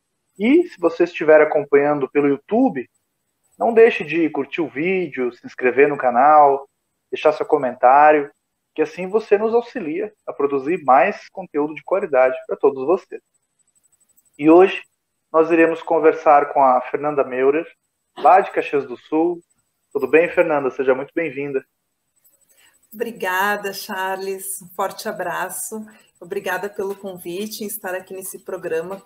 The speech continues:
Speaker 2: contigo e com todos os nossos, é, ouvintes aí.
Speaker 1: Ah, imagina, nós que agradecemos, né?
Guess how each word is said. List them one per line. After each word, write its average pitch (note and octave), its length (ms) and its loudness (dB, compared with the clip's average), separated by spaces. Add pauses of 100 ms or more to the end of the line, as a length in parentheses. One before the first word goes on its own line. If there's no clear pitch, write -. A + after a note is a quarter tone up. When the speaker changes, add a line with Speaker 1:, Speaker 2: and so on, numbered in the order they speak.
(380)
Speaker 2:
contigo G3+ 640 -8
e A3 80 -8
com G#3+ 180 -10
todos G#3+ 720 -6 (340)
os - 60 -18
nossos, G3+ 720 -6
é, F#3 560 -2
ouvintes E3 800 -10
aí. D#3 180 -16 (1800)
Speaker 1:
Ah, A#2+ 220 4
imagina, D3 360 0
nós C3 200 0
que C#3+ 60 -10
agradecemos, D3+ 680 0
né? C#3 160 -12